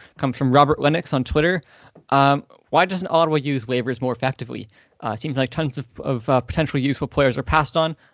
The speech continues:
Uh, Zykov, uh, Brandon Pirri. Uh, is it simple, simply a number of contracts issue? Um, so that's the first question. Second question is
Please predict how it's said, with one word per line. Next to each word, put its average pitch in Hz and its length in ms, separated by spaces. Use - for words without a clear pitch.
Uh, 117 60
Zykov, 123 760
uh, 110 160
Brandon 110 320
Pirri. 139 380
Uh, 120 200
is 131 120
it - 100
simple, 165 580
simply 143 260
a 135 40
number 135 280
of 139 160
contracts 170 420
issue? 190 320
Um, 120 300
so 135 140
that's 143 120
the 143 60
first - 260
question. 143 360
Second 165 300
question 160 360
is 147 400